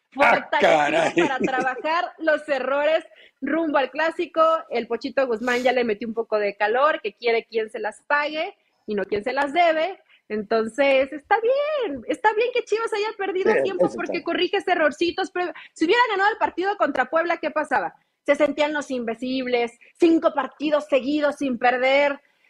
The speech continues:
Speaker 2: y hoy, como no pasó, Chivas aterriza otra vez, trabajas mejor y te enfocas en ganar el clásico, así que fue un ganar-ganar, fue un perder-ganar.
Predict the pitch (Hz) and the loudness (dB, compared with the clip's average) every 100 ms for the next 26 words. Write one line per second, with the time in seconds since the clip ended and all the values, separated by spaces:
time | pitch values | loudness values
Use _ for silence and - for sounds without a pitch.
0 | _ _ _ 269 285 285 320 302 294 247 | _ _ _ -8 0 2 0 -2 -4 -4
1 | 226 254 311 415 - 427 370 - - _ | -2 -2 0 0 2 0 0 -2 -12 _
2 | - 254 269 277 214 202 339 370 392 381 | -8 0 0 0 -4 -2 0 2 2 2
3 | 349 320 339 - _ 208 190 202 311 339 | 2 4 2 -4 _ -2 2 4 2 0
4 | 370 359 349 320 339 - 240 208 190 202 | -2 -4 -4 -4 -4 -6 -14 -10 -10 -8
5 | 190 190 180 180 180 180 190 185 208 185 | -10 -12 -10 -6 -4 -4 -2 -4 -4 -2
6 | 185 185 226 - 262 233 202 _ _ _ | -4 -4 -8 -2 0 0 -6 _ _ _
7 | 320 339 349 339 330 320 302 208 - 339 | -6 -2 -2 0 0 0 -2 -4 -6 -4
8 | 392 381 330 320 302 226 | 0 2 2 0 -4 -6